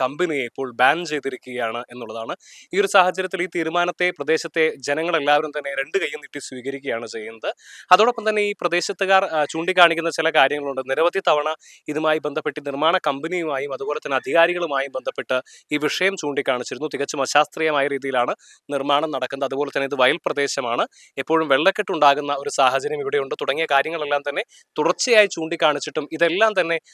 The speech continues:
നിർമ്മാണ കമ്പനി അവഗണിച്ചതാണ് ഇത്തരത്തിലൊരു അപകടത്തിലേക്ക് നയിച്ചത് എന്നാണ് ഈ പ്രദേശത്തുള്ള ആളുകൾ ചൂണ്ടിക്കാണിക്കുന്നത്.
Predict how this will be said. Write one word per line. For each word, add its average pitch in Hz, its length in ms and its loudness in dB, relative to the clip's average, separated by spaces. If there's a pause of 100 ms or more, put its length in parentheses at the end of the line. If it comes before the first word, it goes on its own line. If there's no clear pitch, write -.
(140)
നിർമ്മാണ 185 360 4
കമ്പനി 156 440 -2
അവഗണിച്ചതാണ് 151 680 2
ഇത്തരത്തിലൊരു 135 480 -2
അപകടത്തിലേക്ക് 139 720 -2
നയിച്ചത് 135 380 -4
എന്നാണ് 120 320 -6 (260)
ഈ 147 100 -2
പ്രദേശത്തുള്ള 135 600 0
ആളുകൾ 165 440 6
ചൂണ്ടിക്കാണിക്കുന്നത്. 123 800 -2